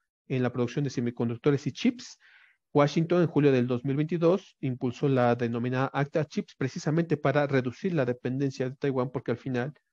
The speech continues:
se reconoce, esa es mi lectura, que Taiwán, pues sí es parte de China y que eventualmente se va a reunificar, ¿no? Entonces, eh,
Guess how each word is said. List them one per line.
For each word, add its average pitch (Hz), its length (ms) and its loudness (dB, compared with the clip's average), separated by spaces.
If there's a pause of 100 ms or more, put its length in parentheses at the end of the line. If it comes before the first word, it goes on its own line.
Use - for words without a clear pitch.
(120)
se 160 220 2
reconoce, 131 720 -2 (160)
esa 110 180 -10
es 117 60 -6
mi 127 120 -2
lectura, 143 520 -2 (340)
que 180 100 -2
Taiwán, 135 600 2 (580)
pues - 160 0
sí 139 80 0
es 123 80 -4
parte - 260 -2
de 143 120 2
China 147 320 -2
y 175 100 -2
que 147 120 2
eventualmente 147 680 0
se - 120 -10
va 117 100 -2
a 117 40 -2
reunificar, 110 640 -10
¿no? 110 220 -4
Entonces, 170 380 -2 (680)
eh, 135 580 6